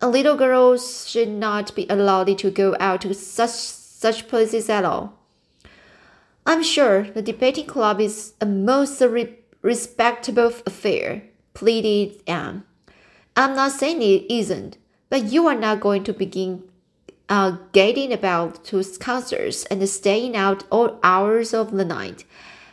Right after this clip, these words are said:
Pretty doings for children." "I'm surprised at Missus Barry letting Dinah go." "But it's such a very special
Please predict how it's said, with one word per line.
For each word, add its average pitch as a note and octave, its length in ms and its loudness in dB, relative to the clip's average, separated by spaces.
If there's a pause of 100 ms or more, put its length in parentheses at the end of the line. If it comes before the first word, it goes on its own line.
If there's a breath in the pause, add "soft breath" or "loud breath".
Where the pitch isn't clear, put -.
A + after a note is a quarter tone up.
(160 loud breath)
Pretty C#4 340 2
doings A#3+ 600 0 (460)
for G#3+ 160 2
children." G#3 500 -2 (1700)
"I'm C#4 100 0
surprised C#4+ 540 0
at A3 240 0
Missus G#3 380 -4
Barry G3+ 380 2
letting F#3 640 -2
Dinah F3 500 -2
go." F#3 340 -4 (2000 soft breath)
"But C4+ 100 0
it's D4 160 2
such E4+ 260 0
a A#3+ 200 0
very G#3 160 2
special F#3+ 420 -4